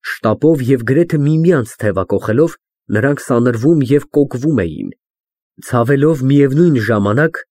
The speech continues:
որ ակումբի վարչությունը մոռացել էր նախագավթի մեջ մի արթուկ,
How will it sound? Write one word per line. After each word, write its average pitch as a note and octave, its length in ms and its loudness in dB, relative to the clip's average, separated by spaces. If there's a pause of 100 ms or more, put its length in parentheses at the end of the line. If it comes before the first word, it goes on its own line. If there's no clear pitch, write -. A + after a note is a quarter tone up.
(240)
որ B2+ 200 2
ակումբի D#3 380 0
վարչությունը B2 720 -2 (340)
մոռացել D#3+ 560 0
էր G2+ 140 -2
նախագավթի A#2+ 640 -2
մեջ C#3+ 240 0
մի D3 160 0
արթուկ, C#3 420 -2